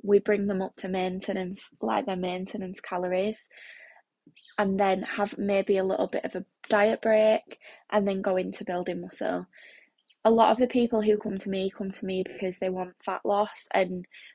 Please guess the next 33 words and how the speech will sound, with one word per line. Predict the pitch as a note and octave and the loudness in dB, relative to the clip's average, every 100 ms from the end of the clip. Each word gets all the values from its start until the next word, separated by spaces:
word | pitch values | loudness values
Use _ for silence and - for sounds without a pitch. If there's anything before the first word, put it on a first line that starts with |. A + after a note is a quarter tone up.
| _ | _
for | A3 | -2
me | G3+ G3+ | 2 4
then | G#3 G3+ G3 | 4 4 0
to | - | -6
start | - F#3+ F#3 - _ | -4 -2 -2 -4 _
putting | - - G3 | -6 -4 -4
them | G3 | -4
in | F#3 | -4
a | F3+ | -6
calorie | - F3+ F3 F3+ | -4 -4 -2 0
surplus | G#3+ G3+ G3 - C#3 G3+ - - | 2 2 2 -4 -6 -8 -14 -2
where | G3+ F3+ | 0 2
they | F#3+ | 0
might | F#3 F3+ - | -2 -4 -4
potentially | - G3 F3+ F#3 F3+ F3+ F3 - - - - _ F#3 - | -8 -6 -6 -6 -4 -4 -6 -10 -20 -20 -20 _ -4 6
gain | G3+ F#3 F#3 | 6 6 2
weight | F#3 F3+ G3+ - | 2 6 6 6
or | F#3+ F3+ F3+ - - - _ _ - _ _ | 4 4 2 -2 -20 -20 _ _ -20 _ _
just | - G3+ - | 0 0 0
become | G#3 - G3+ F#3 - | -6 -2 -2 -2 2
a | F#3+ | 4
little | F#3+ D#3+ | 4 2
bit, | F3+ F3 - _ _ _ _ _ _ _ _ _ _ _ | 0 -2 -4 _ _ _ _ _ _ _ _ _ _ _
quote | - - F#3 D#3+ | -6 0 2 0
unquote, | F3 - F3 E3+ | -4 -8 -6 -6
fluffier, | - F#3 - E3+ E3 G3+ | -10 -14 -6 -2 -2 -4
for | - F3+ | -8 -8
want | F3 D#3+ | -6 -6
of | F3+ | -6
a | |
better | E3+ - | -6 -6
term, | F3 E3 D#3 F3+ A3+ _ _ - _ - | -6 -8 -6 -8 -12 _ _ -20 _ -2
um, | F3+ F3+ E3+ E3 | 0 0 -4 -8